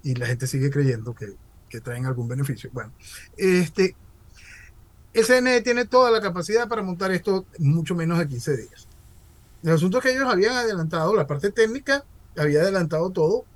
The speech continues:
por más que cambiaran los rectores, y desde que se incorporó esta nueva directiva, empezaron a trabajar en eso. Después vino la,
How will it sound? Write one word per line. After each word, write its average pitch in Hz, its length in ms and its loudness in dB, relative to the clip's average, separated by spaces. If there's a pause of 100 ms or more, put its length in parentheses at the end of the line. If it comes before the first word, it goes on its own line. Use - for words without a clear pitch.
(220)
por 147 140 -6
más 143 140 -2
que 170 120 -6
cambiaran 170 440 -4
los 175 100 -4
rectores, 165 520 -4 (800)
y 240 440 -4
desde 180 420 2
que 175 120 -2
se 180 100 -6
incorporó 170 720 0
esta 214 640 0
nueva 208 380 0
directiva, 220 600 -2 (420)
empezaron 233 600 2
a 151 60 -2
trabajar 156 440 0
en 220 120 -6
eso. 294 320 -6 (160)
Después 143 420 -4
vino 165 300 0
la, 156 240 2